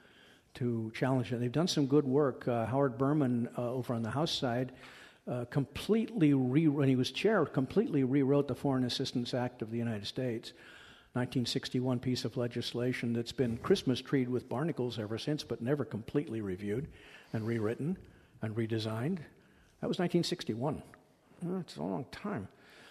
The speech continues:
So we attach stuff to it. We nail it into the corners, you know, uh, like calling cards on a bar wall. I mean, it's just not,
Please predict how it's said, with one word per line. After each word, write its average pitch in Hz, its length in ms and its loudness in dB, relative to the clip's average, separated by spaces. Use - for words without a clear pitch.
So - 180 -2
we 131 180 2
attach - 500 -6
stuff - 400 -4
to 127 240 -2
it. - 80 -8
We 113 140 -6
nail 131 460 2
it 120 60 2
into 127 220 2
the 123 120 -4
corners, 123 580 0
you 113 120 -4
know, 113 240 -4
uh, 113 300 -6
like 123 180 0
calling 143 320 2
cards 127 340 2
on 123 100 0
a 117 60 0
bar 139 220 2
wall. 110 420 -2
I 120 40 -6
mean, 120 160 -2
it's 113 120 -6
just - 240 -2
not, 151 320 0